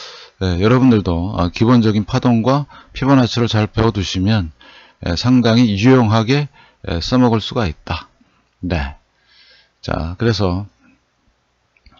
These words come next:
공부를 많이 하셔야 진가를 가릴 수가 있습니다. 저게 진짠지, 저게 가짠지. 예. 제가 분명히 몇 달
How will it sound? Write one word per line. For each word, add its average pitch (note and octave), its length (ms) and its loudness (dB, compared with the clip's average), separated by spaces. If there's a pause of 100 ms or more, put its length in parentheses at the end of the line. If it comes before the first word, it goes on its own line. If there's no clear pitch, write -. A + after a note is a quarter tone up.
(180)
공부를 C#3+ 380 4
많이 A#2+ 280 6
하셔야 B2 640 2 (460)
진가를 C#3+ 520 4
가릴 G#2+ 240 2
수가 G2+ 240 0
있습니다. D#2+ 500 -6 (640)
저게 A2+ 260 0
진짠지, G#2+ 760 2 (720)
저게 A2 220 0
가짠지. F#2+ 840 0 (280)
예. D#2 320 -6 (540)
제가 A#2 160 0
분명히 D3+ 720 4 (300)
몇 G#2 140 0
달 A2+ 260 4